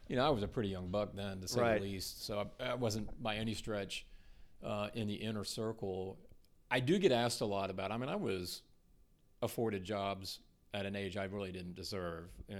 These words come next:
Speaker 1: including communications director in the White House and those things. And, and I often get asked, "How did you, how did you strike up this relationship
Speaker 2: Right.
Speaker 1: with, uh, with the president?" Ironically, one of the ways that happened was,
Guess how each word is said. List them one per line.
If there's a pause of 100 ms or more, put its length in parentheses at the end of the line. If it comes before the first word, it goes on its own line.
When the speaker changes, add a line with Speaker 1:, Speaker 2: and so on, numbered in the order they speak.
Speaker 1:
including
communications
director
in
the
White
House
and
those
things.
And, (680)
and (240)
I
often
get
asked, (480)
"How
did
you, (440)
how
did
you
strike
up
this
relationship (440)
Speaker 2:
Right.
Speaker 1:
with,
uh,
with
the
president?" (760)
Ironically,
one
of
the
ways
that
happened
was,